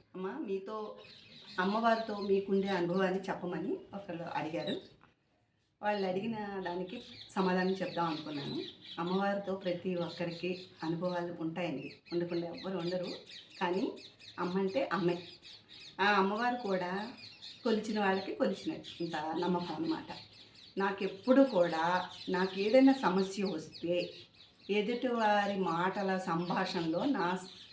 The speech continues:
నా ప్రశ్నకి సమాధానం దొరికిపోతుంది. అంటే, నాకు ఏదైనా కష్టం వచ్చిందనుకోండి, డబ్బు రూపేణా అయితే నేనే, ఎక్కడ నాకు దొరికినా దొరకకపోయినా,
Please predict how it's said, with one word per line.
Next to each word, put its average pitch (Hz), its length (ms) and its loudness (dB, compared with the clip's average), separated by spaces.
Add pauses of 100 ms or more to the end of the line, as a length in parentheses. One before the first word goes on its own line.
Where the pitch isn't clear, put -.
(280)
నా 202 60 4
ప్రశ్నకి 233 500 -2
సమాధానం 190 560 4
దొరికిపోతుంది. 165 580 -2 (320)
అంటే, 208 400 -6 (640)
నాకు 190 360 0
ఏదైనా 196 260 4
కష్టం - 300 -4
వచ్చిందనుకోండి, - 880 -4
డబ్బు 202 240 2
రూపేణా 240 360 2
అయితే 208 240 2
నేనే, 180 320 4 (640)
ఎక్కడ 190 240 -4
నాకు 190 300 0
దొరికినా 165 400 -2
దొరకకపోయినా, 185 720 -2